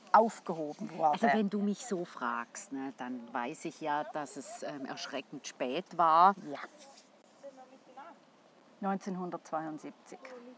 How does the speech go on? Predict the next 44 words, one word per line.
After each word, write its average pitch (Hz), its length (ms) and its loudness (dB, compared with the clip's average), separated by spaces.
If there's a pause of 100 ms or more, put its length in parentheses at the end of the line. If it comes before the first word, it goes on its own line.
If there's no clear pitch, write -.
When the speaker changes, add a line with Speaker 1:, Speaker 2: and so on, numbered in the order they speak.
(340)
Speaker 2:
Das 165 200 -8
haut 175 180 0
mich 180 140 -8
fast - 340 -8
um. 226 300 0 (500)
Da 214 80 -2
muss 196 800 -2
ich 277 140 0
mich 254 180 0
dann 190 260 -2
wundern, 285 480 2
ob - 280 -4
das - 280 -6 (160)
ein 214 280 2
Jahr 202 280 4
nach 202 220 2
dem 180 100 -8
Frauenstimmrecht, 165 1400 -2
ob - 80 -8 (140)
da 196 80 10 (420)
<laughs> - 420 -8
das 226 140 -2
was 196 200 4
miteinander 185 640 8
zu - 180 -12
tun 214 200 2
hat. 185 100 6
Speaker 1:
Das - 240 -8
ist 214 120 -4
Speaker 2:
So 240 80 10
Speaker 1:
sehr 180 80 12
Speaker 2:
quasi, 190 320 12 (220)
Speaker 1:
auffällig. - 40 -12 (400)
Speaker 2:
so 208 120 2
quasi, 185 460 0
die 190 120 -4
Frauen 180 400 0
dürfen 196 320 -2
jetzt 175 240 -4
abstimmen, 202 560 2
jetzt - 260 -4
dürfen 180 240 -2
sie 160 140 -2
auch 147 320 -2